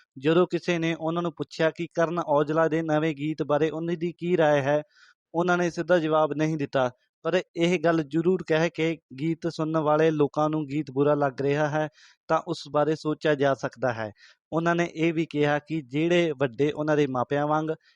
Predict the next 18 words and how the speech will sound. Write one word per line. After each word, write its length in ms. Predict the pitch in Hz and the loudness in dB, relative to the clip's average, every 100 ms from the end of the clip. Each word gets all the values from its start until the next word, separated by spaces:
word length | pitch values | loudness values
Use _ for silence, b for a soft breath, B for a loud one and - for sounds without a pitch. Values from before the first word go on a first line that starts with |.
| - | -20
ਬਰਾਬਰ 420 | 107 139 143 160 | -2 0 2 0
ਵਾਲੇ 280 | 143 143 151 | 2 2 2
ਭੈਣ 280 | - 143 123 | 0 -2 -2
ਭਰਾ 220 | - 151 151 165 | 0 0 0 -2
ਅਤੇ 160 | 170 | -4
ਛੋਟੇ 360 | 160 160 190 175 | -4 -2 -2 -2
ਬੱਚਿਆਂ 420 | 131 - 139 131 | -4 -2 0 0
ਵਾਂਗ, 280 | 123 123 104 _ B B B _ 113 | 0 -4 -10 _ B B B _ -10
ਜੇ 280 | 120 170 - | 0 0 0
ਇਹਨਾਂ 340 | 165 165 175 | -2 0 0
ਨੂੰ 200 | 165 170 | 0 -2
ਸਭ 300 | - 175 170 | -4 -2 -2
ਨੂੰ 240 | 165 165 151 | 0 -2 -2
ਗੀਤ 280 | 147 165 | -2 -4
ਪਸੰਦ 420 | - - 165 160 151 | -6 -6 -2 0 0
ਨਹੀਂ 360 | 147 160 196 | -2 -2 0
ਆਇਆ 300 | 156 135 135 139 b b - | 0 2 0 -4 b b -4
ਤਾਂ 120 | 165 | -2